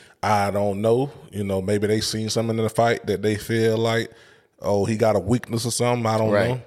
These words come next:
Speaker 1: But that's what they had tweeted out. You
Speaker 2: Yeah,
Speaker 1: know?
Speaker 2: you know, if you had, a, if you asked me who would win between them, it, it's a close call because skill-wise, I think Terrence Crawford is the, you know, best fighter in the world right now.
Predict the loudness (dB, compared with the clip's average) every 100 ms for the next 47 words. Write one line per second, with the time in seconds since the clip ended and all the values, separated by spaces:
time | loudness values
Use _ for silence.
0 | -18 -20 _ -2 -2 -4 -6 -6 -6 -6
1 | -6 -8 -8 -8 -10 -6 -6 -4 -4 -6
2 | -8 -12 -2 2 2 2 2 2 -4 -10
3 | -12 -10 -2 0 0 -2 -6 -6 -4 2
4 | 2 2 -4 -4 -4 -2 0 0 0 -4
5 | -2 0 0 -2 -4 -12 -20 _ -4 0
6 | 0 0 -2 0 0 -2 0 2 2 0
7 | 0 0 0 -4 -6 -6 -4 -2 2 2
8 | 2 2 2 0 -2 -6 -2 0 0 -4
9 | -14 -4 0 2 0 0 0 2 0 -2
10 | 0 0 0 0 0 0 -2 -4 -8 -6
11 | -2 -2 -4 -6 -14 _ _ _ _ _
12 | _ -6 2 2 2 2 2 2 0 0
13 | 0 -2 -6 -8 -6 -6 -6 -10 -10